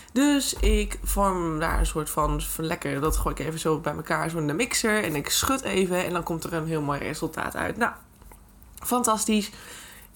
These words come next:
Dat dit een juiste keuze was, is nog altijd zo gebleken. Want ik weet nog steeds van, "Hey, alright, dit is mijn allergrootste passie. Ik vind ondernemerschap superleuk.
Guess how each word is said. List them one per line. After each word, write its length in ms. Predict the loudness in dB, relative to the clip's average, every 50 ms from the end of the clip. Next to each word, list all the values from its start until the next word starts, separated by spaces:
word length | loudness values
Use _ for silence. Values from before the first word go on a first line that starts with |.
| -20 -12 -4
Dat 220 | 2 4 4 6
dit 160 | 4 4 4
een 180 | 2 2 0 0 0
juiste 460 | 2 2 4 4 4 2 2 0 0
keuze 320 | 2 2 2 4 2 2 2
was, 280 | 2 2 2 2 -2
is 140 | -4 -4 -4
nog 160 | -6 -8 -8 -4
altijd 440 | -2 -2 -2 -2 -4 -6 -6 -4 -2
zo 140 | -2 -2 -2
gebleken. 460 | -2 0 2 4 4 4 4 4 2
Want 160 | 2 0 -2
ik 100 | -2 -4
weet 100 | -4 -4
nog 140 | -4 -4 -4
steeds 360 | -2 0 2 2 2 0 -2
van, 120 | -4 -8 -8
"Hey, 340 | -4 0 2 2 2 2 0
alright, 500 | -2 0 2 2 4 2 2 0 0 0
dit 220 | 2 2 2 2 2
is 260 | 2 2 2 2 0
mijn 140 | -2 -2 -2
allergrootste 500 | -2 -2 -2 0 0 2 4 2 2 0
passie. 360 | -2 -4 -2 -2 -2 -2 -4
Ik 80 | -4
vind 140 | -4 -8 -8
ondernemerschap 720 | -6 -6 -4 -2 -2 0 0 0 0 -2 -2 -4 -4 -2 -2
superleuk. 640 | 0 -2 -2 0 0 0 2 4 4 2 2 0